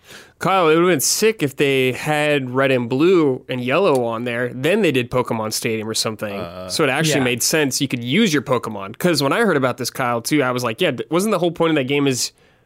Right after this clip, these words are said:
Speaker 1: you had your po-, your Pokemon fight in a three D game?"
Speaker 3: The entire point of that game, yes.
Speaker 2: Yep.
Speaker 3: It came with this thing you could shove into your N sixty-four controller, and into that you could shove your Game Boy cartridge.
Speaker 1: Mm-hmm.
Speaker 2: Transfer
Speaker 3: So cool.
Speaker 2: pack, right? Was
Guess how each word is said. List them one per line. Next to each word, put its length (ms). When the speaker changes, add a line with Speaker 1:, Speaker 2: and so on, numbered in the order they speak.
Speaker 1:
you 100
had 160
your 100
po-, 380
your 300
Pokemon 540
fight 280
in 100
a 60
three 240
D 140
game?" 360
Speaker 3:
The 140
entire 420
point 240
of 40
that 140
game, 240
yes. 360
Speaker 2:
Yep. 260
Speaker 3:
It 120
came 240
with 120
this 220
thing 180
you 100
could 160
shove 320
into 240
your 140
N 120
sixty-four 600
controller, 600
and 100
into 280
that 240
you 80
could 160
shove 320
your 100
Game 260
Boy 160
cartridge. 600
Speaker 1:
Mm-hmm. 300
Speaker 2:
Transfer 100
Speaker 3:
So 80
cool. 120
Speaker 2:
pack, 380
right? 300
Was 200